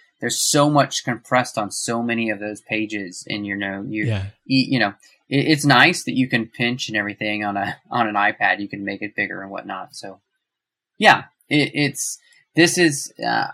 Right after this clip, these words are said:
Speaker 1: I do think I have to say, you know, if I was gonna grade this, you know, story-wise, I'd probably give this, like, B minus, probably a C.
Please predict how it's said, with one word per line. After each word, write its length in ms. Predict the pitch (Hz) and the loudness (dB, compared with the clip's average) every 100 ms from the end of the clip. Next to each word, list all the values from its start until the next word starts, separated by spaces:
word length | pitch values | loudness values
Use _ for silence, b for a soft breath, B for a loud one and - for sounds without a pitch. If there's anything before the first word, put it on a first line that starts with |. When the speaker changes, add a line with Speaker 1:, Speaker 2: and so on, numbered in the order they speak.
| - | 2
Speaker 1:
I 160 | 113 127 | 4 4
do 320 | 117 143 147 | 4 2 4
think 320 | 127 110 - - | 0 -2 -4 0
I 140 | 113 | 2
have 100 | 123 | 2
to 80 | 120 | 0
say, 140 | 107 107 | -6 -4
you 160 | 107 | -4
know, 100 | 110 107 | -4 2
if 80 | |
I 100 | 113 | 4
was 120 | 113 113 | 4 -2
gonna 140 | 107 | -8
grade 240 | 101 104 101 | -4 -4 -4
this, 200 | 101 113 | -8 -8
you 40 | |
know, 60 | 110 | -8
story-wise, 640 | - 147 139 131 127 117 | -2 2 4 6 4 2
I'd 160 | 110 | -2
probably 260 | - 117 110 | 2 2 2
give 220 | 104 107 | -6 -8
this, 200 | 110 - | -8 0
like, 260 | 104 104 - b b 123 _ - - _ | 0 0 -8 b b -20 _ -20 -20 _
B 180 | 117 113 | -2 -2
minus, 460 | 110 107 107 110 - | 0 0 0 -2 -4
probably 380 | - 107 110 104 | -4 -2 -2 -6
a 20 | |
C. 460 | - 107 101 110 | -6 -6 -6 -8